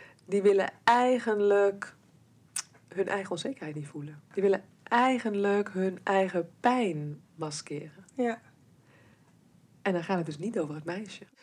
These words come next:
Speaker 1: Betekent dat dan dat het een excuus is voor het gedrag wat ze vertonen?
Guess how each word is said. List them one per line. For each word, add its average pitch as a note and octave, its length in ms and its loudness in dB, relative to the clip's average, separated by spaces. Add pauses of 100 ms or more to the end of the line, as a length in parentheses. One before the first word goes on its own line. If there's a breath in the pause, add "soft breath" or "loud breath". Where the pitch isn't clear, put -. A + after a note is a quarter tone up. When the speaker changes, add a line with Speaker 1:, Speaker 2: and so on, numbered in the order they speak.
(120 soft breath)
Speaker 1:
Betekent A#3 460 4
dat A3 200 4
dan G#3+ 260 4
dat G3+ 140 0
het G3+ 100 4
een F#3+ 80 6
excuus A3+ 440 2
is - 440 0
voor - 220 2
het A#3 120 -2
gedrag G3+ 420 0
wat - 140 -4
ze G3+ 80 -6
vertonen? A#3 500 -2